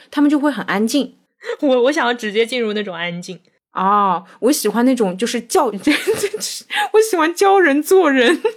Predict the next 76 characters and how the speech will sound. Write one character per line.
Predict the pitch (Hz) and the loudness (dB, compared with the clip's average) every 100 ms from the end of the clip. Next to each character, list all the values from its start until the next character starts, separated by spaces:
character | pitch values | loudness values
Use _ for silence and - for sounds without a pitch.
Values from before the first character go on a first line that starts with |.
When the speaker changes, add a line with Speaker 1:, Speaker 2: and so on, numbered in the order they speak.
| _ _ _ - - | _ _ _ -8 -8
Speaker 2:
神 | - - 330 392 427 | -8 -6 -4 -4 -6
经 | - 403 403 381 | -6 -6 -6 -4
啊！ | 311 285 - - 453 - | -4 -6 -10 -14 -14 -8
啊， | 294 320 330 | -4 0 0
我 | 269 262 | 0 0
就 | 254 | -2
最 | 370 403 | -4 -2
好 | 330 262 | 0 0
就 | 240 | 0
是 | 277 269 | 0 -2
从 | 262 | -2
头 | 269 277 | -2 -2
到 | 269 | -2
尾 | 226 | -2
安 | 233 | -2
安 | 233 | -4
静 | 226 226 | -4 -4
静 | 220 208 | -6 -6
的， | 190 | -8
然 | 185 202 | -10 -8
后 | 233 | -8
对 | 254 | -8
方 | 254 254 254 | -6 -4 -4
问 | 269 | -6
你 | 233 | -6
的 | 185 | -6
问 | 208 220 | -6 -6
题 | 202 | -8
可 | - | -12
能 | 175 175 | -14 -8
就 | 214 | -8
是 | 220 | -6
，“那 | 214 233 | -6 -6
你 | 214 | -6
倾 | 170 - 220 | -8 -8 -6
向 | 233 | -6
于 | 208 202 | -8 -10
齐 | - | -10
刘 | 202 208 | -6 -4
海 | 220 | -4
还 | 190 170 | -4 -6
是 | 185 | -6
斜 | 185 180 | -8 -6
刘 | 196 | -4
海， | 185 | -4
还 | 170 | -4
是 | 196 | -6
不 | 185 | -4
要 | 196 202 | -4 -2
留， | 180 | -4
还 | 175 175 | -4 -6
是 | 190 | -4
中 | 240 233 | -6 -4
分 | 254 | -4
还 | 214 | -6
是 | 190 | -8
侧 | 214 240 | -6 -6
分？” | 190 185 - _ _ | -4 -8 -12 _ _
这 | - 294 | -6 -2
种 | 214 | -2
问 | 208 | -4
题 | 196 | -6
我 | 202 175 | -8 -8
非 | 175 | -8
常 | 170 175 | -8 -8
可 | - - | -12 -12
以， | |
就 | - | -10
是 | 226 240 | -10 -8
基 | - 285 | -4 -4
于 | 240 | -4
现 | 220 - 247 | -6 -6 -6
实 | 214 170 | -8 -12
的 | - | -12
问 | - | -12
题。 | 208 - | -16 -20